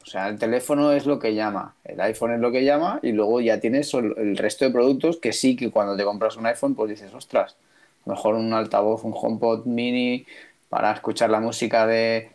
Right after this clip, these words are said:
tal, del año gratis que me dan, a la suscripción de tal", y eso es lo que, ah, hace que la rueda cada vez se, se, se, se vaya haciendo más grande, acabes con un iPad, un MacBook y con,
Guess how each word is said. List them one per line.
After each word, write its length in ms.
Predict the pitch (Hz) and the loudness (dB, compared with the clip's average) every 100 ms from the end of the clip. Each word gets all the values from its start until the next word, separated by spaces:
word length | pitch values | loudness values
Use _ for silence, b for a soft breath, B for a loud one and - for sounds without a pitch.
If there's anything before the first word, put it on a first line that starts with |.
| _ | _
tal, 280 | - 123 131 | 0 2 2
del 140 | 123 | 2
año 240 | 110 110 113 | 0 0 0
gratis 460 | 117 123 113 123 | 2 2 0 -4
que 120 | - 107 | -4 -4
me 120 | 98 | -2
dan, 300 | 107 120 123 | 0 0 0
a 60 | 123 | -2
la 80 | 107 | -2
suscripción 520 | 104 - 104 - 123 | -4 -2 -2 0 0
de 100 | 123 | 2
tal", 240 | 123 139 | 2 4
y 180 | 139 135 | 6 6
eso 280 | 143 - 143 | 4 2 2
es 160 | 127 131 | 2 2
lo 180 | 135 120 | 2 4
que, 260 | 135 143 - b b b b b b - | 2 0 -4 b b b b b b -10
ah, 320 | - - 73 | -6 -4 -2
hace 200 | 110 143 | 0 0
que 80 | 127 | 2
la 120 | 120 | 2
rueda 280 | 107 117 120 | 2 4 4
cada 220 | 120 104 | 4 2
vez 140 | 110 - | 0 -4
se, 180 | 113 | -6
se, 380 | - - 107 98 | -6 -6 -4 -4
se, 500 | 98 104 - - - | -6 -4 -4 -6 -10
se 140 | - 107 | -2 2
vaya 120 | 110 | 2
haciendo 220 | 117 113 | 2 0
más 160 | 107 113 | 0 2
grande, 320 | 113 123 127 | 0 2 0
acabes 280 | 120 110 110 | 2 2 2
con 120 | 113 | -2
un 160 | 110 120 | 0 0
iPad, 380 | 123 - 127 113 | 0 0 0 -2
un 200 | 107 104 | -6 -4
MacBook 500 | 120 120 120 143 120 | -2 -4 0 0 0
y 180 | 110 98 | -4 -6
con, 340 | - 95 95 | -8 -8 -10